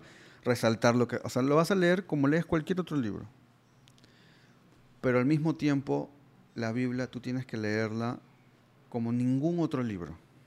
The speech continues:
Para leer tu libro de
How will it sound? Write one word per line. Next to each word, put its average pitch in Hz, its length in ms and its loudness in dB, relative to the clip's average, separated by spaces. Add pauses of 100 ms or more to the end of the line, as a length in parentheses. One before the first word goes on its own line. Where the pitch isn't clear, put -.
(1160)
Para 120 500 2
leer 135 280 0
tu 151 120 -4
libro 120 800 -2
de 101 420 -8